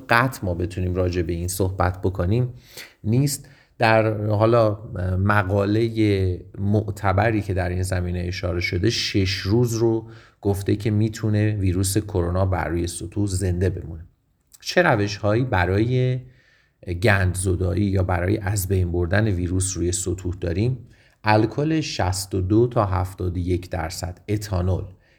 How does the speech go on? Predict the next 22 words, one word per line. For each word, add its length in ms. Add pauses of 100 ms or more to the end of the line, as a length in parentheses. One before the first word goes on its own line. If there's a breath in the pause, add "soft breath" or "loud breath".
(180 soft breath)
اتانول 640
شصت 400
و 40
دو 160
تا 160
هفتاد 380
و 20
یک 240
درصد، 460 (140)
اشتباه 560
نکنید، 460
متانول 720
نه، 180
اتانول 680
شصت 380
و 40
دو 140
تا 200
هفتاد 300
و 20
یک 240
درصد، 560